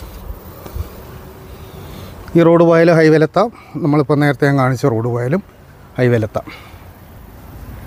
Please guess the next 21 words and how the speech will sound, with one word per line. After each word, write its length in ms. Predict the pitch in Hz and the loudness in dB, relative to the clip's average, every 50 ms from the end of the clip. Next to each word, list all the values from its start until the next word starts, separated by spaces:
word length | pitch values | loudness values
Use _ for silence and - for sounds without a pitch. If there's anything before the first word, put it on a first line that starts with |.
| - - - - - - - - - - - - - - - - - - - - - - - - - | -16 -16 -16 -16 -16 -16 -16 -16 -16 -16 -14 -14 -14 -14 -14 -14 -14 -14 -14 -14 -14 -14 -14 -14 -4
ഇങ്ങനെയാണ് 340 | - 147 147 143 135 143 165 151 120 | 0 2 4 4 4 4 4 4 4
view 140 | 120 131 127 127 | 4 4 4 4
വരുന്നത്. 360 | 120 113 113 117 107 107 151 180 - - - - - - - - - - - - - - - - - - - - - | 2 0 -2 -4 0 0 -2 -2 -2 -8 -18 -20 -20 -20 -20 -20 -20 -20 -20 -20 -20 -20 -20 -20 -20 -20 -12 -4 -2
ഭയങ്കര 340 | 139 156 165 170 165 156 127 110 | 0 2 4 4 4 2 0 -2
view 100 | 110 101 107 - | -4 -8 -10 -14
ആണ്. 80 | - - - - - - - - - - - - - - - - - - - - | -18 -20 -20 -20 -20 -20 -20 -20 -20 -20 -20 -20 -20 -20 -20 -20 -20 -20 -16 -6
ഇവിടെ 140 | - 135 131 - | -4 -4 0 2
full 160 | 127 127 131 131 - - | 4 4 2 2 0 -2
time 160 | 151 147 147 143 - | 0 2 2 2 2
കോടയൊക്കെ 380 | 131 117 123 127 135 131 - 135 | 2 2 2 2 0 0 0 -2
ഉണ്ടാവുന്നൊരു 400 | 127 127 120 120 117 123 123 123 123 113 | 0 0 0 0 -2 -2 -2 -2 -2 -2
area 240 | 113 117 135 131 120 | -2 -2 -2 -2 0
ആണ്. 140 | 117 139 196 202 - - - - - - - - - - - - - - - - - - - - - - - - 127 | 0 -2 -2 -2 -4 -12 -20 -20 -20 -20 -20 -20 -20 -20 -20 -20 -20 -20 -20 -20 -20 -20 -20 -20 -20 -20 -8 -4 -2
നമ്മളിപ്പോൾ 320 | 120 120 123 123 - - 139 | 0 2 0 2 2 2 2
നല്ല 160 | 127 117 127 135 123 | 2 2 2 0 -2
ഉച്ച 160 | - - - 127 - | -2 -2 -4 -2 0
സമയത്ത് 280 | 139 123 131 123 - 135 | 2 2 2 2 2 0
എടുക്കുന്നത്. 400 | 117 113 - - 123 123 151 175 - - - - - - - - - - - - - - - - - - - - - - - - - - - - - - - - - - - - - - - - - - - - - - - - - - - - - - - - - - | 0 0 -4 -4 -2 -2 -2 -2 -4 -8 -18 -20 -20 -20 -20 -20 -20 -20 -20 -20 -20 -20 -20 -20 -20 -20 -20 -20 -20 -20 -20 -20 -20 -18 -18 -18 -18 -16 -16 -16 -16 -16 -16 -16 -16 -16 -16 -16 -16 -16 -16 -16 -16 -16 -14 -14 -14 -14 -14 -14 -14 -14 -14 -14 -8 -6
അസാധ്യ 420 | 117 - 139 143 143 151 143 156 139 123 | -2 0 2 2 2 4 4 2 2 2
view 100 | 120 123 139 131 | 2 2 2 2
ആണ്. 120 | 123 127 | 0 0